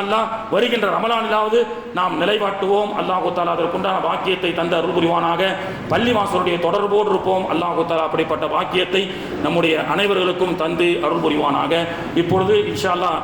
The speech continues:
அடுத்து ஒரு ரெண்டு அறிவிப்பு. இந்த அறிவிப்புக்கு பிறகு ஹாஜ் சாப் அவர்கள் சில செய்திகளை சொல்வார்கள்.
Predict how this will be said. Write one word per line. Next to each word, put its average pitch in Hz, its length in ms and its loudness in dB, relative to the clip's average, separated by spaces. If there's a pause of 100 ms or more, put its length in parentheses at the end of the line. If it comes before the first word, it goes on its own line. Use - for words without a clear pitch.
(260)
அடுத்து 190 260 2
ஒரு 180 100 4
ரெண்டு 175 180 0
அறிவிப்பு. 196 500 2 (160)
இந்த 160 120 0
அறிவிப்புக்கு 185 420 2
பிறகு 180 460 0
ஹாஜ் 180 260 0
சாப் 190 220 0
அவர்கள் 165 300 0
சில 170 200 -2
செய்திகளை 175 420 2
சொல்வார்கள். 160 560 2